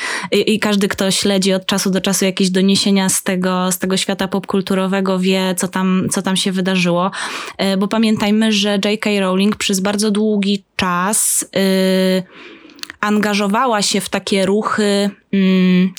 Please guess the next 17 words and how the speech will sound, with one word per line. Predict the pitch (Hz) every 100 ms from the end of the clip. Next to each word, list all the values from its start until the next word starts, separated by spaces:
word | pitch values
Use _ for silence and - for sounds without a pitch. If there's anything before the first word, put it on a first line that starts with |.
| -
trochę | 254 233
bardziej | 226 226 220 214
liberalne, | 208 185 190 220 247 220
opowiadała, | 202 202 196 190 196 190 190 185 - - 185 180 180
y, | -
o | 185
tym, | 185 - 185 185 185 185 180 - - -
jakie | 196 190 202
są | 214
jej | 196 190
poglądy, | 196 190 202 220 254 240 226 220 - _
czasami | 196 190 - 202 202 202
deklarowała | 185 190 208 196 196 196 196 196
nawet, | 190 185 185 180 185
że | 185 185
niektóre | 185 185 - 202 190
postaci, | 185 190 - 190 185 180 - 185 180 180 180